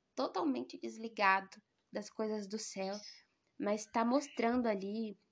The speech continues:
tentando se mostrar que ela é uma pessoa boa, caridosa, que ajuda as pessoas, enfim. Mas a verdadeira fé, ela não pode ser escondida dos olhos da humanidade.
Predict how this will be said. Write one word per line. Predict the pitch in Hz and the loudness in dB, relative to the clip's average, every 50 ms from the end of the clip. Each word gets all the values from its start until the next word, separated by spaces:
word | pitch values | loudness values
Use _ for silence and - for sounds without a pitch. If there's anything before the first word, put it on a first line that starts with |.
| _ _ _ _ _ _ - | _ _ _ _ _ _ -4
tentando | - 220 233 226 - 254 247 285 294 302 | -2 -2 -2 0 2 4 6 6 6 6
se | 294 - 262 | 4 0 0
mostrar | 240 240 233 226 - - - 196 202 214 208 - - | 0 0 -2 -2 -4 -4 -2 0 0 0 -2 -6 -12
que | - - 214 | -10 -6 -4
ela | 208 208 | -2 0
é | 208 | -2
uma | 202 202 | -2 -2
pessoa | - 208 - - - 214 202 | -4 -8 -8 -8 -6 -6 -6
boa, | 190 185 190 190 208 226 247 226 208 | -4 0 2 4 6 6 6 4 2
caridosa, | - - 220 214 214 208 190 185 196 196 208 214 208 190 196 196 | -2 -2 -2 -2 -2 -2 0 4 6 6 8 6 6 2 0 -6
que | - - 214 | -8 -6 -4
ajuda | 208 196 185 202 190 214 | -4 -2 -2 -2 -4 -4
as | 208 - | -6 -6
pessoas, | - 220 - - - 196 208 226 226 208 202 185 202 | -10 -12 -12 -6 0 0 2 2 2 2 0 -2 -4
enfim. | 214 220 - - - 208 202 - - - - - _ _ _ _ _ _ _ _ - - - - - | -6 -6 -6 -8 -6 -6 -6 -8 -12 -20 -20 -20 _ _ _ _ _ _ _ _ -20 -20 -16 -8 -2
Mas | 208 202 202 233 277 294 240 - - - - - - - - - | 2 4 6 6 6 4 0 -4 -6 -12 -14 -16 -16 -16 -8 -2
a | - 208 | 0 0
verdadeira | 202 220 240 240 226 220 208 214 226 262 302 285 | 2 4 4 4 4 4 4 4 4 4 4 4
fé, | 277 - - 226 226 226 220 - - - - - | 0 -2 0 2 2 2 0 -2 -6 -18 -12 -4
ela | - 214 220 | 0 0 2
não | 226 247 294 311 | 4 4 2 2
pode | - - 247 269 277 285 | 4 4 4 4 4 4
ser | 269 | 2
escondida | 254 254 - - 240 226 226 220 202 214 214 202 185 202 190 | 0 0 0 -2 0 0 0 0 0 0 -2 0 -2 -4 -4
dos | 196 - 220 196 - | -2 -2 -2 2 2
olhos | 196 196 196 202 190 | 2 2 2 0 0
da | 208 202 | 0 0
humanidade. | 202 196 196 190 185 185 180 180 180 185 185 - - | 2 2 0 -2 -2 -2 -4 -4 -4 -6 -8 -10 -16